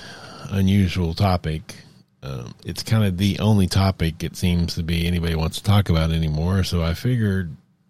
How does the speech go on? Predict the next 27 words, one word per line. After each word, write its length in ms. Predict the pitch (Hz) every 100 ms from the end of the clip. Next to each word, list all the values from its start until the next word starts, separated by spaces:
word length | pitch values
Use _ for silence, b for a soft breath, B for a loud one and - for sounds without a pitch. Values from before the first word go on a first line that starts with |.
| _ _ _ _ 107
what's 240 | 87 87 -
the, 280 | 87 80 - -
<laughs> 160 | - -
what's 240 | - -
harm 340 | - 123 123 107
in 100 | 92
adding 360 | 107 107 98 95
to 180 | 120
the, 200 | 98 95 - B B B
the 180 | 101 95
jungle 480 | 87 110 120 90
out 200 | 82 78
there? 300 | - 80 82 - _ _ _ _ - - -
Uh, 500 | 95 87 85 80 76 113
so, 540 | - 107 101 98 95 B B B B B - -
you 80 |
know, 300 | 95 87 82 - _ _ _ _ _ -
when 140 | 104
I 20 | 101
started 360 | - 131 135
the 140 | 104 104
Vorthos 500 | 104 107 107 98 -
podcast, 920 | 120 120 113 - 98 95 90 - - -
it 80 | 101
was 220 | 92 92
all 180 | 104 107
about 420 | 92 92 90